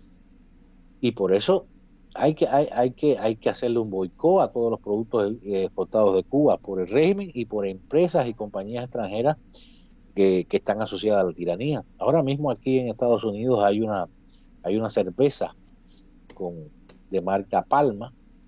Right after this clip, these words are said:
que se está vendiendo a través de una empresa nicaragüense, pero esta es la empre-, pero, pero, pero,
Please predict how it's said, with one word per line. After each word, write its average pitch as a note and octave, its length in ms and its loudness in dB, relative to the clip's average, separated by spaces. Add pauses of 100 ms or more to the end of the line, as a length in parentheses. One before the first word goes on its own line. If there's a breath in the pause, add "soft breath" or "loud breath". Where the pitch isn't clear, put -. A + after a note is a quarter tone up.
que E2 80 -12
se F2+ 80 -12
está F#2+ 180 -6
vendiendo G2 320 -4
a G2 40 -2
través F#2 240 -2
de G#2+ 60 -2
una G2+ 100 -6
empresa G2 320 -2
nicaragüense, G2+ 680 -2 (800 soft breath)
pero G2 140 4
esta B2 140 0
es B2 40 2
la C3+ 60 2
empre-, A2 580 -2
pero, G#2 180 2
pero, G2 400 0 (300)
pero, G#2 240 -2